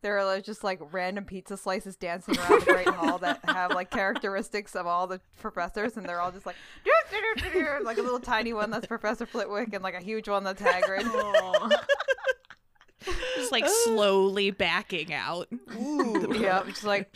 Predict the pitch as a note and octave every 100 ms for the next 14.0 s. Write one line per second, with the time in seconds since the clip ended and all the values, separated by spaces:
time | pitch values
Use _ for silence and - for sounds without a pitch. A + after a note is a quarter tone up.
0 | - A#3 C#4+ E4+ E4+ - A3+ G#3 A#3+ D4+
1 | D4+ C4 A#3+ A#3 G#3+ G3+ A3+ F#3+ E3+ D3+
2 | G3 A3 A3 A3+ G#3+ G3+ - C4 D#4+ -
3 | - - E4 - F3+ F#3+ F#3 - A3+ A3
4 | A#3 A3 G#3 G3 C4 _ - F4+ G#4 A#3+
5 | A#3 D4 F#4 G4+ A4 D#4+ - - - D4
6 | - - - A#3+ G#3+ G#3+ - G3 G3+ C#4
7 | A#4 D5 D5 - - - D5+ B3+ - -
8 | - - A#3 A#3+ _ _ _ _ - B3+
9 | C4+ - A#3 G#3 G#3+ - G3+ - G#3+ A#3
10 | G#3+ - F#3 A#3 A3+ C4 A#3+ G#3 F3+ E3
11 | - _ _ _ _ _ A3 C4+ - -
12 | - A#3 - G#3+ - - A3 D4 A#3+ -
13 | - - _ _ _ _ - A#3 D4+ -